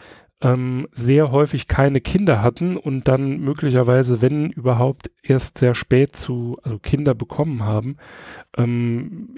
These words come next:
ist durch die, also der demografische Wandel ist ja wahrscheinlich allen von euch ein Begriff, ähm, entsteht ja in also nee, wahrscheinlich sind wir schon mittendrin, aber es wird wahrscheinlich immer noch schlimmer, ähm,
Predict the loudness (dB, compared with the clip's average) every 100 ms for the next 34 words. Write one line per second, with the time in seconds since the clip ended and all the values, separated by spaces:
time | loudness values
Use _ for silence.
0 | -6 -6 -6 -2 -2 -2 -4 -2 -2 -2
1 | -4 -4 -4 -2 0 0 2 2 2 4
2 | 2 0 -2 -2 -4 -4 0 0 0 -6
3 | -4 -2 -4 -2 0 0 -6 -20 -20 -20
4 | -20 -4 0 2 0 -2 -6 -8 -4 -4
5 | 2 2 4 4 4 4 2 -2 -2 -2
6 | -2 -4 -6 -8 -12 _ _ -10 -10 -4
7 | -4 -4 _ -6 -4 -2 -2 2 0 0
8 | -4 -2 -2 -2 2 4 4 0 0 -2
9 | -2 -4 -4 -4 -4 -6 -8 -4 -2 -2
10 | -4 -8 -20 -20 -20 -20 -2 0 0 -2
11 | -2